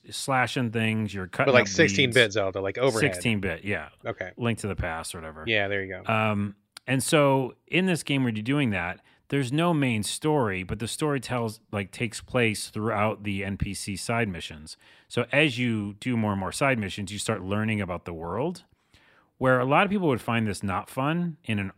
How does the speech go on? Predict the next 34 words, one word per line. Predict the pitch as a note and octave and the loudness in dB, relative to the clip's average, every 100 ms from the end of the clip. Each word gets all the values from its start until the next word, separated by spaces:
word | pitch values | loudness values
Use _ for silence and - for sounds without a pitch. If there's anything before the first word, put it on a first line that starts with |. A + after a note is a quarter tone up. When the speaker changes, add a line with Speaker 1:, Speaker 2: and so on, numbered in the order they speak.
| _ | _
Speaker 1:
in | G#2 G#2 | -4 -4
quotes, | - G2+ - | -2 -4 -4
R | F#2 | -8
P | D#2+ F#2 | -6 -6
G. | F#2 F#2+ B2 C#3 _ _ _ _ _ - | -6 -4 -4 -6 _ _ _ _ _ 0
I, | C3 D3+ - | 2 2 -4
I | D3 | -2
liked | C#3 F3+ - | 0 -2 2
it | G#3+ | 2
a | |
lot | A#2+ F#2 A#2+ F#3 - | 2 0 0 -2 -6
because | B2 A#2+ | -2 -2
it | |
was | B2 G#2+ | 0 0
more | C3 C#3+ | 2 2
about | B2 F#2+ | 2 0
just, | A2 - | -4 -2
like, | G2+ F2 _ _ | -4 -6 _ _
going | - G#2 A2 A#2 | -4 -2 0 -2
to | - G#2 | -2 -2
a | |
new | F#2+ G2 F#2+ | 0 -2 -4
part | - G#2+ G2 | -2 0 0
of | |
the | F2 | -2
map, | F2 G2+ D#3 - - _ _ _ _ | -4 -2 -4 -6 -10 _ _ _ _
doing | - A#2 A#2 | -4 0 0
a | |
side | G#2+ A2 G#2+ | 0 0 0
mission, | A#2 A2 A#2 | 0 0 -2
and | F#2+ | -2
someone | - G#2 G2+ | -2 -2 0
going | F#2+ | -2
like, | F2+ E2+ | -4 -6